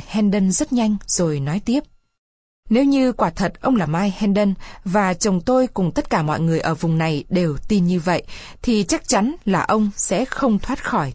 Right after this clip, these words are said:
tử hình. Chồng tôi sẽ tố giác ông có mưu mô tranh giành tài sản của ông ta, và lúc đó thì ông biết đấy, ở đây không có ai có đủ can đảm để giúp đỡ bênh vực ông đâu." Hendon nói bằng một giọng chua chát,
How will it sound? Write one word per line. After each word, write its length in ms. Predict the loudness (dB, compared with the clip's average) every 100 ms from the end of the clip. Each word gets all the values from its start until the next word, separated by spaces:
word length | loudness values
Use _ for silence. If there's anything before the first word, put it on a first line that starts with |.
| -2
tử 200 | -2 0
hình. 220 | -2 -4 -6 -18 _ _ _ _ _ _ _ -20 -8 0
Chồng 200 | 2 4
tôi 260 | 4 4
sẽ 200 | 2 -2
tố 320 | 0 0 0
giác 260 | 2 0 0
ông 240 | 0 0 0
có 80 | 0
mưu 200 | 2 4
mô 260 | 4 2 0
tranh 280 | 0 0 0
giành 260 | 0 -2
tài 200 | -2 -2
sản 340 | -2 -2 -2 0
của 100 | 0
ông 160 | 0
ta, 260 | 2 0 0 -6 -14 -8
và 340 | -2 2 2 2
lúc 160 | 0
đó 280 | 2 2 0 -2
thì 400 | -2 -2 -2 -6 0
ông 120 | 2
biết 160 | 2
đấy, 300 | 0 0 -2 -4 -12 -4
ở 140 | 0 2
đây 260 | 2 0
không 300 | -2 0 2
có 100 | 2
ai 200 | 2 2
có 120 | 0 2
đủ 180 | 2
can 280 | 0 0 2
đảm 300 | 2 0 0
để 100 | 0
giúp 240 | 0 -2 0
đỡ 300 | 0 0 -4 -2
bênh 260 | 0 0
vực 300 | 0 -4 -2
ông 160 | 0 0
đâu." 180 | 0 -4 -8 -10 -12 -18 _ _ _ _ -20 -18 -18 -10 0
Hendon 500 | 2 2 2 2 2
nói 300 | 0 -2 0
bằng 160 | 0 2
một 80 |
giọng 240 | 0 -2 -4 -4
chua 180 | -2 0
chát, 300 | 0 -2